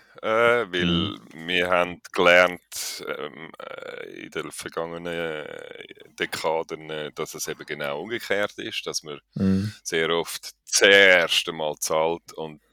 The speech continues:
Speaker 1: dann darf konsumieren, wenn du so willst, weil ja quasi, äh, wir im Mindset drin haben, ähm, ja, die Leute, die wollen dann nicht freiwillig irgendetwas zahlen.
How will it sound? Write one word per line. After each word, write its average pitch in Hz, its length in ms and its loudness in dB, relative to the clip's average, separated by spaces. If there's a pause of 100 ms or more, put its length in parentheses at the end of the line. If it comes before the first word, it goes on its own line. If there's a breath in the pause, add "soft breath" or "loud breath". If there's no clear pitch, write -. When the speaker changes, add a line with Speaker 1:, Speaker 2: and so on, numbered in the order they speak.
Speaker 1:
dann 80 720 2
darf 73 340 -4
konsumieren, 87 800 -8
wenn 104 160 -4
du - 60 -10
so 101 140 -2
willst, 104 420 -6 (400 loud breath)
weil 95 720 4
ja 80 420 4 (600 loud breath)
quasi, 78 960 -4 (100)
äh, 50 420 -14 (240)
wir 78 320 -4 (520)
im 80 200 -14
Mindset 80 580 -4
drin 80 180 -6
haben, 80 440 -4 (680 loud breath)
ähm, 71 600 -4 (480)
ja, 85 440 -10 (120)
die 87 220 -4
Leute, 107 120 -4 (220)
die 90 160 -2 (120)
wollen 85 440 -2 (180)
dann 92 360 2
nicht 90 200 0
freiwillig 90 840 0
irgendetwas 92 720 -2
zahlen. 95 460 4